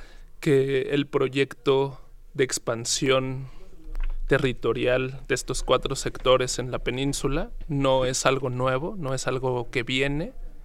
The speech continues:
es algo que ya ha venido ocurriendo, algo que ya ha devastado gran, eh, de manera importante, im-, eh, zonas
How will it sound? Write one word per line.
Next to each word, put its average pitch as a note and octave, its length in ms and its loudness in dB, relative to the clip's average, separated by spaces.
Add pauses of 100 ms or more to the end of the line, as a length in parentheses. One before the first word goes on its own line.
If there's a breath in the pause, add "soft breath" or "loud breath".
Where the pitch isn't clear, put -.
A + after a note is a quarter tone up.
(100)
es C#3+ 160 -2
algo C3+ 280 -2
que A#2+ 160 -2
ya C3 140 4
ha D#3+ 60 6
venido D3 420 2
ocurriendo, C#3 720 0 (380 soft breath)
algo C3+ 360 4
que B2 200 -4
ya B2+ 260 6
ha C#3+ 60 6
devastado C3+ 840 4
gran, B2+ 460 0
eh, B2 360 -4
de A#2 120 -2
manera B2 260 2
importante, C3 920 2 (460 soft breath)
im-, B2+ 180 -4 (100)
eh, A#2+ 360 -2
zonas B2 720 0